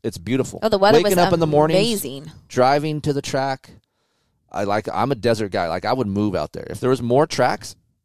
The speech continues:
Speaker 1: I would go out there 'cause
Speaker 2: Yeah.
Speaker 1: the desert is, is really cool out there.
Speaker 2: Especially where we stayed.
Speaker 1: Yeah. It's nice. Goodyear area in Arizona is bitching. So if you guys ever wanna go to the A Z Open and you don't wanna stay at the track, there's a lot of nice Airbnbs in Goodyear.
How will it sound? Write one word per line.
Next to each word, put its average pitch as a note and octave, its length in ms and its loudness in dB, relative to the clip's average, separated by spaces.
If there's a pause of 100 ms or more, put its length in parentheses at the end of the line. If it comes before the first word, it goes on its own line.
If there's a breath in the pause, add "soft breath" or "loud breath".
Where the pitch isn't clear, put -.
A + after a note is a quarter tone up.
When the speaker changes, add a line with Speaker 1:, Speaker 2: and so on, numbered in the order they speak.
(260)
Speaker 1:
I A2 60 -8
would A2+ 100 -4
go A#2+ 100 4
out G2 120 -4
there - 180 -20 (360)
'cause A2+ 160 -6
Speaker 2:
Yeah. - 60 -4
Speaker 1:
the F#2+ 60 -6
desert C#3+ 300 4
is, G#2+ 280 -2
is G2 140 -6
really G#2 320 0
cool G2 240 -6
out C#2+ 140 -10
there. - 160 -20 (280)
Speaker 2:
Especially F#3 320 -6
where E3 120 -4
we E3+ 100 -8
stayed. F3 400 -6 (160)
Speaker 1:
Yeah. A#2 200 -4 (500)
It's - 100 -20
nice. A2 260 -6
Goodyear A#2 420 -2
area A#2 480 0
in A2+ 140 -6
Arizona A2 480 -4
is F#2+ 100 -6
bitching. A2 320 -6
So G#2+ 80 -6
if G2 80 -6
you A#2+ 60 -4
guys D3+ 200 2
ever C#3 160 2
wanna C3 240 2
go C3 220 4
to B2 80 2
the A2+ 140 -2
A A2+ 140 -2
Z G#2 200 -2
Open G2+ 220 2
and G2+ 80 -4
you G2+ 60 -4
don't G#2+ 240 -2 (140)
wanna G#2+ 220 -4
stay D3+ 360 -2
at C#3+ 80 -2
the - 80 -12
track, F#2 400 -6 (580)
there's G#2 120 -8
a A#2 40 2
lot B2+ 140 4
of A2 60 -2
nice A#2 360 -4
Airbnbs G#2 680 -4
in F2+ 140 -8
Goodyear. F#2 480 -6